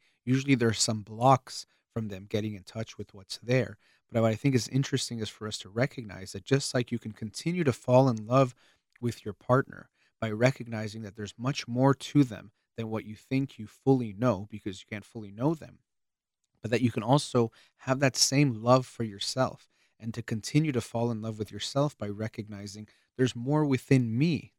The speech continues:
that I can express and first experience and get to know. And then you can, uh, you know, share that with others as well, but first to get in touch with it yourself. So you can continually fall in love with yourself for the rest of your life, which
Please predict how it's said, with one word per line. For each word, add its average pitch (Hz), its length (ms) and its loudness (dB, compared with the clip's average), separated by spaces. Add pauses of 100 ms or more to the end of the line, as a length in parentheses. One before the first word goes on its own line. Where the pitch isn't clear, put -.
that 110 200 -6
I 104 140 -2
can - 240 -18
express - 680 -4 (400)
and 107 100 -18
first - 240 0
experience 113 520 -10
and 104 120 -18
get 92 180 -12
to 101 100 -14
know. 92 360 -20 (400)
And 110 300 -12
then 135 360 4 (300)
you 107 140 -8
can, 101 320 -14 (160)
uh, 95 300 -16 (100)
you 101 120 -18
know, 92 80 -20
share 123 340 6
that 110 160 2
with 104 160 -10
others 107 300 -6
as 95 140 -20
well, 135 220 6
but 117 120 -2
first - 380 2
to 123 80 -8
get 107 140 -4
in 95 80 -10
touch - 300 -16
with 98 120 -20
it - 80 -18
yourself. 95 460 -10 (260)
So - 160 2
you 131 160 10
can 131 140 0
continually 156 580 4
fall 127 300 6
in 117 100 -2
love 113 160 2
with 107 120 -6
yourself 113 340 0
for - 100 -12
the 101 120 -12
rest 107 300 -6
of 104 100 -10
your 98 220 -14
life, 113 380 0 (380)
which - 180 -20